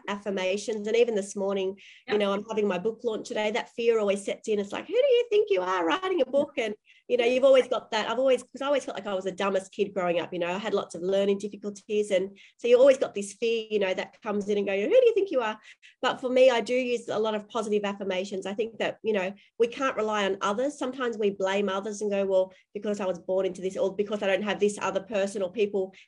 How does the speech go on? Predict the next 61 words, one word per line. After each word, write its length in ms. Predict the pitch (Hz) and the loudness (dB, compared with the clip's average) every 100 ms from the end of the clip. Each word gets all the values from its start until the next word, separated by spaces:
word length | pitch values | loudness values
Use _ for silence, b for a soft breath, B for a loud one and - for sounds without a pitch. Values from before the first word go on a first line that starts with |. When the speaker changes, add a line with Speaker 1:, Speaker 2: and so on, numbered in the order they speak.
| - | 2
Speaker 1:
telling 280 | 277 269 | 6 6
Speaker 2:
Yeah. 120 | 226 196 | 6 -2
Speaker 1:
us," 80 | - - | -12 -4
you 100 | 214 | 0
know. 220 | 190 208 - B B B | 0 -2 -6 B B B
But 260 | 233 - - _ | -2 -2 -4 _
I 100 | 220 | -2
guess 260 | 208 262 - | 2 0 -2
we, 260 | - 247 - 220 | 2 2 4 2
we 100 | 277 | 2
just 140 | 330 | 2
have 80 | 294 | -2
to 60 | 208 | 0
do 180 | 214 208 | 2 2
it 60 | |
ourselves. 300 | 170 180 226 | 0 -2 -4
Like 80 | - | -6
this 180 | 208 - | -8 -4
morning, 280 | 233 240 220 | 0 0 0
I 20 | |
had 80 | 214 | -2
to 80 | |
get 100 | 214 | -2
up 100 | 202 | -2
and 60 | 202 | -2
look 120 | 202 | -2
in 80 | 202 | -2
the 60 | 190 | -2
mirror 180 | 202 | 0
and 80 | 196 | 0
go, 120 | 196 | 0
"Do 80 | 202 | 0
you 60 | 247 | 2
know 80 | 247 | 2
what, 160 | - | 0
Kylie? 300 | 262 240 254 | -6 -4 -2
You're 160 | 226 208 | 0 0
good 240 | 202 233 | 2 2
enough, 340 | 226 226 226 226 | 2 -2 -6 -6
you're 140 | 208 | -8
smart 380 | 208 220 214 214 | -8 -6 -4 -4
enough, 340 | 220 226 403 - b b - | -4 -4 -6 -10 b b -4
and 120 | 214 | -2
you 80 | 208 | 0
can 160 | 208 | -2
do 220 | 202 202 202 | 0 -2 -2
this," 200 | 190 - | -4 -6
you 60 | |
know 80 | 202 | -4
what 80 | 202 | -2
I 20 | |
mean? 220 | 196 208 | 0 -2
So 240 | 220 208 208 B - | -2 -4 -4 B -2
Louise 340 | 233 254 262 | 4 6 6
Hay, 220 | 262 233 220 | 2 -4 -2
I 80 | |
learned 280 | 214 226 220 | 0 -2 -2
her 220 | 208 247 | -4 -4
favorite 460 | 240 240 254 262 - | -4 2 4 4 0
one, 300 | 208 202 202 | -2 -2 -2
um, 380 | 202 196 190 202 | -4 -4 -6 -10